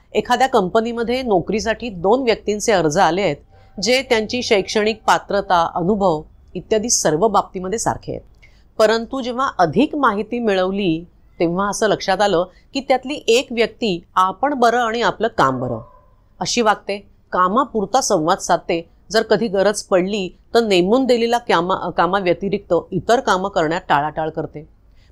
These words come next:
पण दुसरी व्यक्ती मात्र तळमळीने काम करणारी आहे, जबाबदार आहे, इतरांशी जुळवून घेते,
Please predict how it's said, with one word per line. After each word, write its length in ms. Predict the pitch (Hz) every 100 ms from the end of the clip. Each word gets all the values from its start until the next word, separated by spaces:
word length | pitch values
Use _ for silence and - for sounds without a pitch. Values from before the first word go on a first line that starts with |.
| -
पण 160 | 302
दुसरी 280 | 254 240 294
व्यक्ती 300 | 269 269 262
मात्र 280 | 254 247 247 240
तळमळीने 480 | 208 196 202 202 202
काम 220 | 202 185
करणारी 420 | 202 170 165 160
आहे, 220 | 156 156
जबाबदार 540 | 156 156 151 151 190 196
आहे, 180 | 156 156 - -
इतरांशी 420 | 175 180 165 196
जुळवून 360 | 170 165 196 233
घेते, 400 | 180 170 165